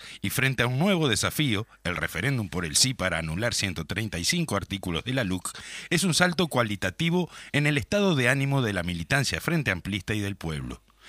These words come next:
El proceso de autocrítica se dio en la práctica junto a los sindicatos, la feu y los movimientos sociales, convencidos de que esta coalición multicolor restauradora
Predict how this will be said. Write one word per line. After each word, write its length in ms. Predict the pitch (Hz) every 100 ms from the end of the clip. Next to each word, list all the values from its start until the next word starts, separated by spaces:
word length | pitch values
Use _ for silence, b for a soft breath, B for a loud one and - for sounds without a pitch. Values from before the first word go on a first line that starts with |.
| B
El 100 | 90
proceso 500 | 92 90 87 170 -
de 60 | 117
autocrítica 720 | 95 85 - 135 127 127 123 - B B
se 160 | -
dio 140 | 143 202
en 80 |
la 160 | 185 139
práctica 440 | 180 190 180 180
junto 280 | 156 165 147
a 40 | 139
los 120 | 117
sindicatos, 680 | 139 120 113 120 - 69 - B B
la 200 | 90 92
feu 340 | 156 185 196
y 80 | 131
los 160 | 123 101
movimientos 560 | 113 110 117 120 127
sociales, 540 | - 117 110 87 71 - B B B
convencidos 720 | 202 185 131 - 147 139 107
de 140 | 110
que 220 | - 117
esta 260 | 131 - 113
coalición 400 | 92 82 - 139
multicolor 640 | 110 104 82 92 131 104
restauradora 720 | 82 - 143 117 95 113 117